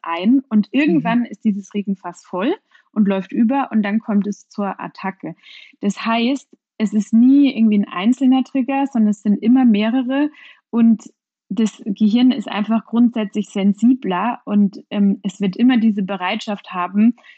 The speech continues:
Speaker 1: wenn zu viele Faktoren zusammenkommen, dass es dann quasi so diesen Notausstecker zieht.
Speaker 2: Mhm.
Speaker 1: Das heißt,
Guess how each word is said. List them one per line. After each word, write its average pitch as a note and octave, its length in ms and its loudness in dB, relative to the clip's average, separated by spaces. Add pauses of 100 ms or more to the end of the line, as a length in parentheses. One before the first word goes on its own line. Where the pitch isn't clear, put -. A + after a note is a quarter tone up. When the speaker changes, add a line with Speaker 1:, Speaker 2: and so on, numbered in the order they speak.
(100)
Speaker 1:
wenn B3+ 520 2
zu A#3 160 -2
viele A#3+ 200 0
Faktoren A3 500 -2
zusammenkommen, A3 880 0
dass G3 200 -6
es G#3 120 -6
dann G3 200 -4
quasi G3 300 -6
so F#3+ 120 -4
diesen F#3 420 -2 (140)
Notausstecker E3+ 1700 -4 (100)
zieht. E3+ 400 -6
Speaker 2:
Mhm. F#3 320 0 (160)
Speaker 1:
Das - 220 -6
heißt, F#3+ 420 -6